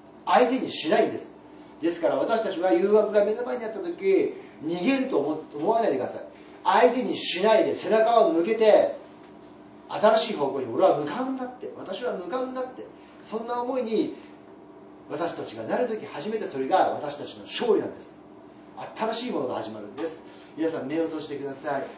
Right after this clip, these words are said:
愛する天のお父様、感謝します。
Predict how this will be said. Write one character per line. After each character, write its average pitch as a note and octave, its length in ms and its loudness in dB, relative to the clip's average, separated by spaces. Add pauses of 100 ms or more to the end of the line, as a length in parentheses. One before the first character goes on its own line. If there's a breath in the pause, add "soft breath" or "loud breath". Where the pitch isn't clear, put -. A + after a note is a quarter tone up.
(1040 loud breath)
愛 F#3+ 160 4
す G3+ 140 -2
る F#3+ 80 -2
天 E3+ 160 0
の E3 80 2
お D#3 40 2
父 D#3 140 0
様、 C#3 580 2
感 E3+ 200 -2
謝 D3+ 100 -6
し C#3 160 -8
ま C3 140 -4
す。 - 180 -12